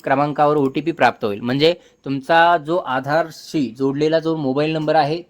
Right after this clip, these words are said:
त्या नंबरवर तुम्हाला जे आहे, if user exist, अ, database and, अ, आधार number is updated, then your O T P will be sent to your registered mobile number.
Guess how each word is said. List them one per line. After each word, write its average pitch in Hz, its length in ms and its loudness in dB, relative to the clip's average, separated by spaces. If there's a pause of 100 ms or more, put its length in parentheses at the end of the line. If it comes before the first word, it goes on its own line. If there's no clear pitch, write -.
(140)
त्या 147 120 -4
नंबरवर 156 440 -4 (600)
तुम्हाला 147 300 2
जे 156 120 0
आहे, 165 300 0
if 156 400 -2
user 156 180 -2 (280)
exist, 143 480 -6 (420)
अ, 135 200 0
database 147 640 0
and, 147 120 -4
अ, 135 100 2 (240)
आधार 139 280 0
number 151 260 -2
is 135 140 -4
updated, 143 420 -2
then 143 380 -2
your 143 240 0
O 135 100 -2
T 147 160 -4
P 147 140 -4
will 131 200 -2
be 139 120 -8 (100)
sent 151 160 -2 (240)
to 165 160 -4 (540)
your 156 200 2
registered 135 440 -4
mobile 120 340 2
number. 113 200 -2